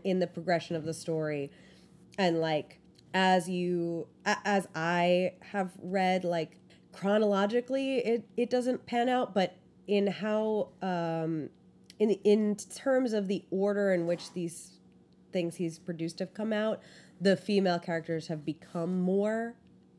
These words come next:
and, like, have gotten more, um, agency within the story. Like, he wrote a prologue, but that was one of the more recent things that he put out, and the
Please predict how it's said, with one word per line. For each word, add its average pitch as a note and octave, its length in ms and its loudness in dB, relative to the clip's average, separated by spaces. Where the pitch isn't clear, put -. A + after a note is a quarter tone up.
and, F3 320 0
like, D3 340 -4
have E3+ 240 -6
gotten E3 320 -2
more, D#3+ 560 -2
um, C#3+ 540 -8
agency E3+ 520 -4
within E3+ 260 -4
the C#3 80 -6
story. F3+ 520 -2
Like, D#3 240 -2
he F#3 180 -4
wrote F#3 400 4
a F#3 60 -4
prologue, F3 760 4
but G3 120 4
that F#3+ 160 8
was E3 160 -2
one F#3 220 0
of F3 80 2
the E3+ 100 0
more E3 220 0
recent E3+ 440 -6
things E3+ 260 -4
that D#3+ 100 -8
he D#3 80 -4
put E3 220 -8
out, F#3+ 380 2
and F3+ 220 -2
the E3 360 0